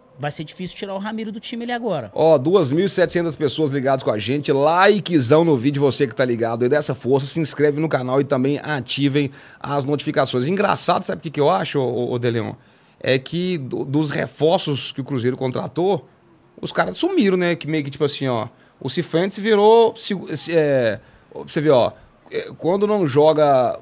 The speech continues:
Speaker 2: joga ali com dois volantes, aí fica o, um como opção no banco.
Speaker 1: Sim.
Speaker 2: Quando joga com três volantes, ele é a segunda opção,
Speaker 1: Sim.
Speaker 2: o Cifuentes. Agora o Ramiro já tá na frente dele também, né? Ele fica meio como segunda op-, opção.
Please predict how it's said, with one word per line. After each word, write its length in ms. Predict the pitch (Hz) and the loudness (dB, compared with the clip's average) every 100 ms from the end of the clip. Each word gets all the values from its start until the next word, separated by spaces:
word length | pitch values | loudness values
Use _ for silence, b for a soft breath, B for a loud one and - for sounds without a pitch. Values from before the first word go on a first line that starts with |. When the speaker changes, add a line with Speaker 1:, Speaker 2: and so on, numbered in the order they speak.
| - | -8
Speaker 2:
joga 240 | 135 143 143 | -2 0 0
ali 120 | 139 | -2
com 160 | 147 | 0
dois 180 | 139 139 | 2 2
volantes, 540 | 135 147 151 202 147 123 | 4 4 4 2 -2 -4
aí 240 | 127 147 | -4 -4
fica 420 | 139 151 175 175 | -4 -4 0 0
o, 180 | 139 139 - - | 0 -4 -10 -10
um 140 | 127 147 | -4 0
como 160 | 160 | 2
opção 240 | 165 135 165 | 0 0 -2
no 80 | 170 | 0
banco. 280 | 135 120 135 | 0 0 -4
Speaker 1:
Sim. 160 | 127 b b b b | -10 b b b b
Speaker 2:
Quando 180 | 160 208 | -2 2
joga 180 | 190 185 | 2 2
com 80 | 175 | 0
três 260 | 170 180 156 | 4 4 4
volantes, 480 | 143 139 214 196 - | 4 4 2 0 -2
ele 180 | 160 | 0
é 40 | 170 | 0
a 60 | |
segunda 420 | - 180 147 214 - | 0 -4 -2 0 0
opção, 420 | - - 151 156 - _ _ _ | 0 0 0 -2 -10 _ _ _
Speaker 1:
Sim. 140 | - 135 | -10 -6
Speaker 2:
o 20 | |
Cifuentes. 640 | 131 143 135 139 151 - | -4 -4 -2 -4 -4 -12
Agora 320 | - 117 120 160 | -8 -2 2 2
o 60 | |
Ramiro 360 | 190 165 139 165 | 2 0 0 0
já 120 | 202 | 0
tá 80 | 208 | -2
na 100 | 208 | -2
frente 260 | - 208 | -2 -2
dele 220 | 190 190 180 | 0 0 2
também, 400 | 202 139 147 147 b b b - | 0 0 -2 -4 b b b -6
né? 180 | 117 151 | -2 0
Ele 260 | 135 131 | -2 -4
fica 180 | 135 156 | -4 -2
meio 160 | 156 160 | -2 -2
como 160 | 170 | -4
segunda 300 | 160 156 175 | -6 -4 0
op-, 180 | 180 156 | 0 -2
opção. 420 | 170 - 151 135 | -4 -2 -2 -2